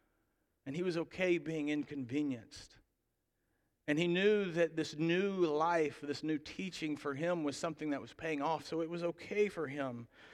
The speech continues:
to be uncomfortable. But would the things of Jesus truly happen?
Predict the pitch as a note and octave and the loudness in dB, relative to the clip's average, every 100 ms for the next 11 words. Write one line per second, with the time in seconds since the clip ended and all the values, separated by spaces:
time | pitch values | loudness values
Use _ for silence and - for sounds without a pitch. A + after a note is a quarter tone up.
0 | - - C3+ D3+ C#3 - - F#3 - A#2 | -14 -6 0 2 2 -2 -4 -4 -4 -12
1 | G#2 B2 - _ _ _ _ _ _ _ | -12 -16 -20 _ _ _ _ _ _ _
2 | _ _ _ D#3 D#3 F3 E3+ D#3+ - F3 | _ _ _ 4 4 4 0 -4 -4 -8
3 | F3 F#3 D3+ C3 A#2 D#3 D#3 A#2 B2 - | -6 -6 -8 -10 -8 -6 -6 -8 -12 -12
4 | - - C#3+ B2+ A#2 A#2+ A2+ A#2+ - | -14 -8 -6 -6 -6 -10 -14 -18 -20